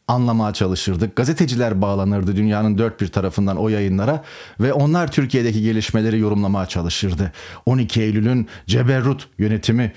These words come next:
söz konusuydu Türkiye'de ve Türkiye'de tıpkı bugünkü gibi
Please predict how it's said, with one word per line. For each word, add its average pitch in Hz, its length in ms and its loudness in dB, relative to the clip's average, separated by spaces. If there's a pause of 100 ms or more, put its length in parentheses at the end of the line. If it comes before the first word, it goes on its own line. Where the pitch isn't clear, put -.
(120)
söz - 260 0
konusuydu 90 440 -2
Türkiye'de 113 480 -2
ve 120 100 -2
Türkiye'de 131 560 0 (560)
tıpkı 226 300 0
bugünkü 156 380 2
gibi 101 440 0